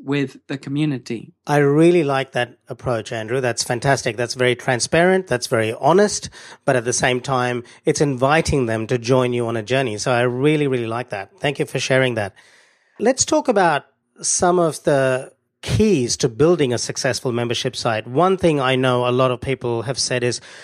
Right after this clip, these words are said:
Speaker 2: "How much content do you need before you start a site?" That's one of the biggest
Speaker 1: <laughs>
Speaker 2: questions
Speaker 1: Yeah.
Speaker 2: I've heard. So what are the biggest keys to building a membership site,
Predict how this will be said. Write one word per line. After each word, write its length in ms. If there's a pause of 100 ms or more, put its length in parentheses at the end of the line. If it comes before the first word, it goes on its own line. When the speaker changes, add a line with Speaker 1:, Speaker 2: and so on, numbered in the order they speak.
Speaker 2:
"How 140
much 200
content 500
do 80
you 100
need 280
before 260
you 80
start 220
a 40
site?" 220
That's 160
one 100
of 60
the 60 (200)
biggest 300
Speaker 1:
<laughs> 60
Speaker 2:
questions 320
Speaker 1:
Yeah. 80
Speaker 2:
I've 80
heard. 260 (320)
So 500
what 280
are 40
the 120 (140)
biggest 300
keys 340
to 100
building 240
a 20
membership 420
site, 380